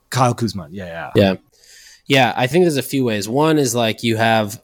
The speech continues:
Speaker 2: the Chamberlain Coffee style, right? Like, co-founder
Speaker 1: Mm-hmm.
Speaker 2: slash face slash top of funnel. The other way, and, and that's, like, expensive either in equity or in fees or both.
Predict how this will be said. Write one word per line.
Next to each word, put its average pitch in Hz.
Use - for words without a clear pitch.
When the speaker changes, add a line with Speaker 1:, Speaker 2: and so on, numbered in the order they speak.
Speaker 2:
the 107
Chamberlain 131
Coffee 113
style, 101
right? 104
Like, 98
co-founder 113
Speaker 1:
Mm-hmm. 135
Speaker 2:
slash 110
face 113
slash -
top 117
of 98
funnel. 92
The 131
other 156
way, 151
and, 127
and 131
that's, 143
like, 127
expensive 123
either 113
in 104
equity 120
or 107
in 98
fees 92
or 117
both. 92